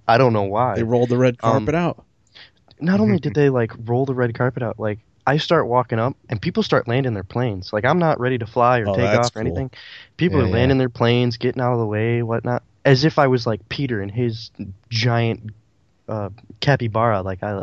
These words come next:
Speaker 1: I
Speaker 2: Oh,
Speaker 1: like to
Speaker 2: dude,
Speaker 1: call it,
Speaker 2: that's
Speaker 1: since
Speaker 2: freaking awesome.
Speaker 3: Yeah, that's cool, man.
Speaker 2: That's too
Speaker 1: I,
Speaker 2: cool.
Speaker 1: you know, yeah, I go to call out, you know, taking off, and then
Speaker 3: Mm-hmm.
Speaker 1: all of a sudden there's just, you know, twenty people, you know, keep yelling down both sides of the line, you know, that I'm taking off and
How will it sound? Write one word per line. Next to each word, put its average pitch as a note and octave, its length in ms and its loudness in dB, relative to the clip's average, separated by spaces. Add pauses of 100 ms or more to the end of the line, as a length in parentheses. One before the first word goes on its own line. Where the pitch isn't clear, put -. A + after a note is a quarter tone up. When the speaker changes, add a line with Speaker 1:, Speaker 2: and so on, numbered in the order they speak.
Speaker 1:
I A#2 80 -2
Speaker 2:
Oh, - 20 -2
Speaker 1:
like G2 140 -6
to - 60 -10
Speaker 2:
dude, F3 160 2
Speaker 1:
call G2+ 100 -6
it, - 40 -8
Speaker 2:
that's A#2 240 2
Speaker 1:
since - 180 -6
Speaker 2:
freaking B2+ 340 2
awesome. E3 520 -2 (500)
Speaker 3:
Yeah, G#2+ 160 -2
that's A2 160 -4
cool, B2 280 -4
man. F#2 200 -4
Speaker 2:
That's E3+ 320 -2
too - 160 0
Speaker 1:
I, D3+ 140 4
Speaker 2:
cool. F3 240 -2
Speaker 1:
you C#3 60 4
know, C3+ 280 2 (300)
yeah, C#3+ 320 0 (240)
I C3+ 100 4
go D3+ 140 2
to C#3+ 60 2
call C#3+ 280 2
out, C#3+ 160 4
you C3 80 -6
know, B2 180 -2
taking B2+ 360 -2
off, B2+ 420 -4 (320)
and C3 140 2
then C3+ 100 4
Speaker 3:
Mm-hmm. C3 60 6
Speaker 1:
all D3 80 4
of C#3+ 100 2
a C#3 60 4
sudden C3 320 0
there's C3+ 160 -2
just, - 480 -4
you B2+ 100 -4
know, A#2 220 -2 (180)
twenty C#3 320 2
people, A#2+ 560 -2 (140)
you A#2 200 0 (120)
know, A2 100 -8 (300)
keep D#3 260 -2
yelling C3 300 4
down B2 220 0
both A#2+ 180 -4
sides B2 260 -2
of B2 60 -4
the A#2 80 -2
line, B2 320 -2
you G#2+ 60 -4
know, G#2+ 140 -4
that G#2+ 100 -4
I'm G#2+ 100 -4
taking A#2 340 -2
off A#2+ 320 -2
and G2+ 320 -4